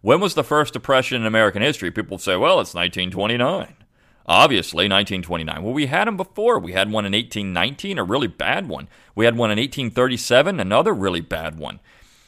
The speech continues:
And most of that, I mean, I say all of that, those two depressions were caused by hiccups in the central banking system. The first one because we had a central bank.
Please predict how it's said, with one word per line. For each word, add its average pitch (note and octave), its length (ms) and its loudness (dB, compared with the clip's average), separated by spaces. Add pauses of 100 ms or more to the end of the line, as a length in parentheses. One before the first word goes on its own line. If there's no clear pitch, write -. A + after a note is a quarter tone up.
And A#2 160 -2
most F#3+ 300 4
of D3+ 80 -4
that, A#2 440 4
I - 60 -14
mean, - 160 -18 (100)
I F2+ 120 -4
say F#2+ 240 -2
all G#2+ 320 4
of B2+ 100 -2
that, F2 360 0
those E3+ 220 6
two A#3 140 -6
depressions D3+ 840 -2 (880)
were A#2 140 0
caused C#3 320 4
by A#2+ 160 6
hiccups C3 440 2
in B2+ 60 -6
the B2+ 80 -2
central A#2 320 0
banking A#2+ 400 0
system. E2 380 -8
The F2+ 80 -4
first D#3 340 2
one B2+ 160 0
because G#2 340 0
we G2+ 140 0
had C3 220 4
a E3 40 0
central F#2 340 -6
bank. E2 260 -8